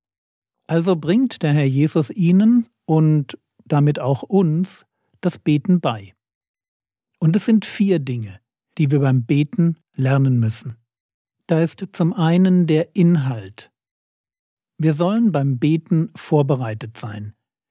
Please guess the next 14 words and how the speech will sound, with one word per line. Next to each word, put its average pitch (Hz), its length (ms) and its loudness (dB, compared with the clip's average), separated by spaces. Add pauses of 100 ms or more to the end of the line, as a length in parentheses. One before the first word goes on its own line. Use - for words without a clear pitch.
(200)
Wir 156 140 2
sollen 180 500 0
Themen 185 580 2
haben, 123 420 -2 (120)
für 160 200 -2
die 165 240 2
wir 139 100 0
beten. 107 420 -12 (800)
Diese 165 280 0
Themen 196 480 2
sind 170 400 -2 (480)
Anbetung, 139 800 0 (260)
Fürbitte, 160 800 -2 (580)
Bitte 180 400 0